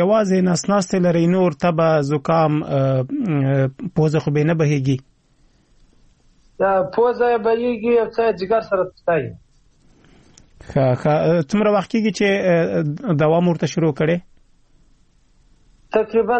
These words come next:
Speaker 2: به زه اوس، اه، یاره دوې میاشتې به کېږي، د درې میاشتې ده چې دوا مو ورته شروع کړې، هغه دوا هېڅ فایده نه وه.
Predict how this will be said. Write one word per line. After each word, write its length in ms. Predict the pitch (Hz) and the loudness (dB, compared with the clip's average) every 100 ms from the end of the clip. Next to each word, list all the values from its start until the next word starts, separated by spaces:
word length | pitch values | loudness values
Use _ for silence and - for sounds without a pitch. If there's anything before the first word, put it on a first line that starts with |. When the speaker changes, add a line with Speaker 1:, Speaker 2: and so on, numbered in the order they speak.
| 226 | -2
Speaker 2:
به 80 | 226 | -2
زه 140 | 226 | 0
اوس، 420 | 226 226 214 - | 2 2 -2 -2
اه، 260 | 220 214 214 | 0 2 2
یاره 220 | 208 208 208 | 2 2 0
دوې 200 | 202 226 | 0 0
میاشتې 260 | 233 214 202 180 _ 208 | 0 -4 -8 -14 _ -4
به 80 | 202 | -2
کېږي، 240 | 226 214 | -2 0
د 40 | 196 185 | 0 0
درې 140 | 220 220 | 0 0
میاشتې 260 | 214 - 196 | -2 -2 -4
ده 60 | 214 | -2
چې 100 | 196 | 0
دوا 140 | 196 208 | 2 2
مو 80 | 190 | 0
ورته 160 | 185 180 | -4 -8
شروع 260 | - 190 - | -2 -2 0
کړې، 140 | 202 196 | 0 0
هغه 120 | 196 | 0
دوا 200 | 208 208 | 2 0
هېڅ 100 | 214 - | 0 -2
فایده 260 | 190 202 | -2 0
نه 100 | 208 | -2
وه. 120 | 139 | -4